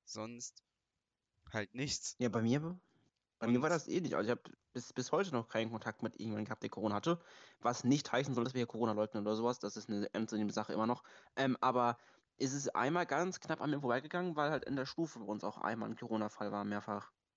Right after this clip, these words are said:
Speaker 1: Ja.
Speaker 2: Aber sonst gar nichts mitbekommen davon. Also <laughs> schon mitbekommen, aber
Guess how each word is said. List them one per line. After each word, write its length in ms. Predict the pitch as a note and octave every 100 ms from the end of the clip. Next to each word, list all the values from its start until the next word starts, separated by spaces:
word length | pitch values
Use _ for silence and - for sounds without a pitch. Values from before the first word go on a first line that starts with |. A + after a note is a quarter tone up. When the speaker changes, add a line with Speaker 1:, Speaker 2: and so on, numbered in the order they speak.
| _ _ _ _ _ _ _ _ _ _ _ _ _ _ _ _ -
Speaker 1:
Ja. 160 | A2
Speaker 2:
Aber 100 | A2+
sonst 220 | G#2 G#2 -
gar 100 | A2
nichts 180 | C3
mitbekommen 380 | D#3 - A#2+ A2
davon. 360 | G2+ G2+ G2+ G#2+ -
Also 220 | G2+ F#2+
<laughs> 240 | - -
schon 260 | - - D3
mitbekommen, 400 | C#3+ - B2+ A2
aber 160 | G2+